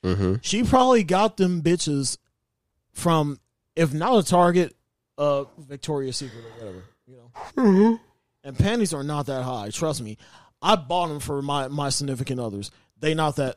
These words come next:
Speaker 2: they, they not that, they not that bad, bro. They not that bad. Spend that money on your Valentine's Day lover, by the way. You know,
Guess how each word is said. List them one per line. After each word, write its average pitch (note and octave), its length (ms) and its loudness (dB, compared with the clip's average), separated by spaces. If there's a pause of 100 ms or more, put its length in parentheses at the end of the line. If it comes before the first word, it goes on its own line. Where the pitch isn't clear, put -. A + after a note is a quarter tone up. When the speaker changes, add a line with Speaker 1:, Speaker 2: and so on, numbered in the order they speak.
(100)
Speaker 2:
they, C3+ 200 -4
they C3+ 180 -4
not C#3 220 -4
that, B2+ 200 -4 (200)
they B2 100 -8
not B2 160 -6
that A#2 140 -4
bad, G#2 200 -6
bro. F#2+ 160 -8 (260)
They G#2+ 80 -10
not G#2+ 180 -8
that G#2 120 -8
bad. F#2 200 -8 (240)
Spend F#3+ 300 -4
that G3+ 100 0
money F3 260 -4
on D3+ 160 -4
your D3 120 -4
Valentine's B2+ 800 -10
Day A#2 320 -20
lover, G2 340 -18 (120)
by G#2 140 -16
the G2+ 80 -12
way. F#2+ 220 -14 (360)
You A2 100 -20
know, A2 240 -14